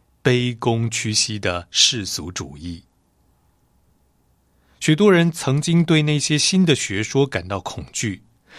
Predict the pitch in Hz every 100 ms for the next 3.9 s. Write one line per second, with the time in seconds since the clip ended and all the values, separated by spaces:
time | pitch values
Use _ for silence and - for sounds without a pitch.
0 | - 123 117 127 - 131 123 123 117 -
1 | 107 113 110 98 127 135 - 76 90 120
2 | _ _ _ _ _ _ _ _ _ _
3 | _ _ 101 80 - 95 98 98